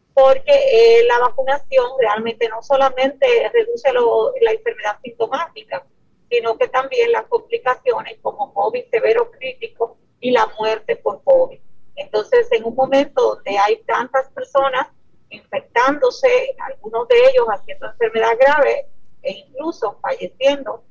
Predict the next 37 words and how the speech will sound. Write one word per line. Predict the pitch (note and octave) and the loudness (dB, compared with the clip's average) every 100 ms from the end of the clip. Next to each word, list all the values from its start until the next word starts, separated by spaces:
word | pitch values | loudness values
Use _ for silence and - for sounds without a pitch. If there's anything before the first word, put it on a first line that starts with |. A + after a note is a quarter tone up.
| - - - | -20 -18 -16
a | - | -6
causa | - G3 - A3 | -4 -4 -2 -2
de | |
esta | A3 B3 | -2 -4
enfermedad, | B3 C4+ C4+ D4+ C4+ - - - - | -2 2 2 2 -2 -2 -10 -20 -4
es | A3 A3 C4 | -2 -2 -2
muy | D4 | -2
importante | D4 C4+ - - C5 | 0 -2 -2 -6 -8
para | - A#4+ | -4 -4
usted | B4 - G#4 | -4 -6 -10
tener | - G#3 G#3+ | -10 -12 -4
la | A3 G#3+ | -2 -2
mayor | G#3 G#3 G#3 | -8 -12 -10
cantidad | A3+ A3+ A3 G#3+ | -10 -4 -4 -4
de | - | -10
protección | - - F#3+ - - - | -18 -16 -16 -16 -18 -14
posible. | G#4 _ _ - | -16 _ _ -10
Y, | - | -6
por | - - | -6 -6
supuesto, | - D4 C#4+ - C#4 - _ - - | -10 -2 -2 0 -2 -2 _ -20 -12
aplicarse | - - G3 G#3 G#3 B3+ A#3 | -12 -12 -6 -4 0 -2 0
su | C4+ | 0
vacuna, | C4 C4 C4+ A#3 - | 0 0 -4 -6 -6
pero | - - | -8 -6
continuar | A3 A#3+ C4+ A#3+ G#3+ A3+ - | -8 -8 -12 -8 -8 -8 -10
con | A3 A#3 | -8 -4
las | A3+ A3+ - - | -4 -6 -10 -20
medidas | - A3+ A#3 G#3 - | -14 -4 -4 -4 -6
de | - | -8
distanciamiento | - A3 - A#3+ A#3 B3 - C#4+ | -6 -6 -2 -4 -2 -8 -8 -10
físico | D4 C4 - A3+ A3+ A3+ _ _ _ - | -10 -14 -14 -8 -8 -8 _ _ _ -4
y | |
el | G#3+ G#3 | -2 -2
uso | - - A3+ | -4 0 0
de | G#3+ | 2
mascarilla. | G3+ A3 - F3 - - D#3+ - _ _ _ _ | -2 -4 -4 -4 -6 -14 -14 -14 _ _ _ _
Bueno, | G#3+ G3 F3 | 0 0 0